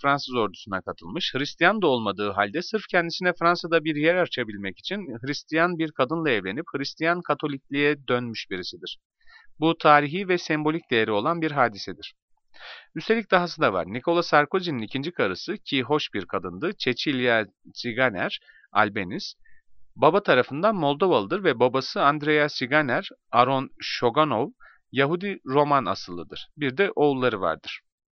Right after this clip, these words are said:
Demek istediğim şu ki, dedesi bir Selanik Yahudisi olan, oğlunun annesi de aslen Roman yani Çingene olan Sarkozy'nin ırkçı olması, Yahudilere veya iddia edildiği üzere Romanlara düşman olması söz konusu değildir.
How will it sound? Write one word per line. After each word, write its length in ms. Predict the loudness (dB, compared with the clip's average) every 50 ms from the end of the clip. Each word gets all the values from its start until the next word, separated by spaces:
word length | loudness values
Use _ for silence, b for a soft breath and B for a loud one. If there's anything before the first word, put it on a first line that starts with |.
| _ B B B B B B B B
Demek 220 | 0 2 2 0 0
istediğim 360 | -2 -4 -4 -2 -2 -4 -4
şu 180 | -4 -4 -4 -2
ki, 160 | -2 0 2
dedesi 380 | 2 2 2 0 -2 -4 -4
bir 60 | -4 -2
Selanik 520 | 0 2 2 4 4 4 2 0 -2 0
Yahudisi 440 | 0 0 0 0 -4 -6 -4 0 0
olan, 260 | 2 2 2 0 0
oğlunun 440 | 2 4 4 4 4 0 -2 0 0
annesi 400 | 0 0 0 -2 -4 -4 0 2
de 60 | 2
aslen 360 | 2 2 2 0 0 0 0
Roman 420 | 2 2 0 2 2 2 2 2 2
yani 360 | 2 2 2 2 2 0 -4
Çingene 420 | -4 -6 -6 -4 -4 -4 -4 -2
olan 360 | -4 -2 0 0 0 0 -2 -10 -14 -14
Sarkozy'nin 880 | -8 -2 2 2 2 2 0 -4 -6 -4 -4 -6 -6 -6 -6 -8 -10
ırkçı 280 | -12 -12 -10 -6 -2 -2
olması, 520 | -2 -2 -4 -6 -12 -10 -6 -4 -4 -4 -4 B B B B B B B 0
Yahudilere 720 | 0 2 2 0 -2 0 2 4 4 4 4 2 0 0
veya 300 | 0 4 4 4 4 4
iddia 360 | 2 -2 -2 2 4 4 4
edildiği 360 | 4 2 0 -2 -2 -2 -2 -2
üzere 280 | 0 0 0 0 0
Romanlara 640 | 0 0 0 0 2 0 0 0 0 2 2 0 0
düşman 300 | -2 -8 -6 -4 -2 -2
olması 400 | 0 -2 -2 -2 -6 -8 -8 -6
söz 180 | -4 -4 -4 -4
konusu 380 | -6 -8 -8 -6 -6 -6 -6 -4
değildir. 360 | -4 -6 -6 -10 -14 -16